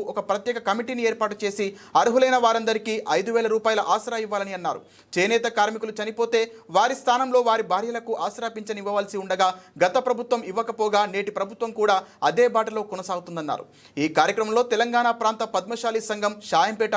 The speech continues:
మండల అధ్యక్షుడు వంగర సాంబయ్య, ప్రధాన కార్యదర్శి సామల ధనుంజయ్, జిల్లా ప్రధాన కార్యదర్శి దిడ్డి రమేష్,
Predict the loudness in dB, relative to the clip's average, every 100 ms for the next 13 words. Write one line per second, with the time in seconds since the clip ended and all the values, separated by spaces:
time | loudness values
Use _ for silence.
0 | -2 -2 0 -2 -2 -6 -4 -4 -10 0
1 | 2 4 2 2 0 0 0 0 -2 -6
2 | -2 0 0 -2 0 -2 0 -4 -6 -10
3 | -6 0 2 2 -4 -6 -4 -2 -2 -6
4 | -18 -4 2 4 4 2 0 -2 0 0
5 | 0 -4 -2 -4 -6 -12 -4 0 4 4
6 | 2 -2